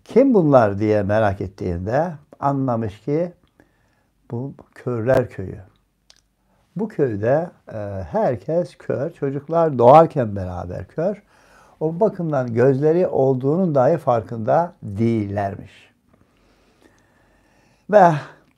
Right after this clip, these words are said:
düşünmüş. Demiş ya bunlar kör. Benim hiç olmasa bir gözüm var. Ben burada kalayım. Böylelikle ben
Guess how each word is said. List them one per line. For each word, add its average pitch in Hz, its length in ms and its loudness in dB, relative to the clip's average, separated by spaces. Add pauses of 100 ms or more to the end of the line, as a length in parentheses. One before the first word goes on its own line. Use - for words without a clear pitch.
düşünmüş. 131 720 0 (320)
Demiş 156 400 -2
ya 131 360 -2 (100)
bunlar 123 420 -2
kör. 104 420 -2
Benim 120 220 -4
hiç 135 160 -6
olmasa 107 420 -4
bir 143 100 4
gözüm 101 440 0
var. 87 300 -12 (560)
Ben 127 400 0
burada 110 500 4 (300)
kalayım. 98 540 -4 (840)
Böylelikle 135 920 -2 (1400)
ben 143 380 0